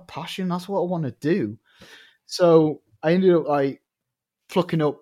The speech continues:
like, at the time I thought it was, like, a really big deal, and I was like, "Oh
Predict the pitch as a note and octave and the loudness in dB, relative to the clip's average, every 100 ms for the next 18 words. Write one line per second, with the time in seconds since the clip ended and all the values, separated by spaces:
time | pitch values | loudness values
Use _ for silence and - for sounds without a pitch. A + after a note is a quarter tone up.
0 | - D#3 D#3+ F#3 F3+ - D#3+ D#3+ D3 C#3+ | -6 0 0 0 -2 0 2 4 2 2
1 | C3+ B2+ B2 A2+ - A2+ A2+ A#2 A2+ A2+ | 2 0 -4 -10 -10 -8 -6 -4 -4 -6
2 | A#2 A2+ B2 B2 B2 A2+ A2 A2 G#2+ A2 | -8 -6 -4 -2 -2 -2 -6 -12 -12 -12
3 | G#2+ A#2 A#2+ | -12 -12 -16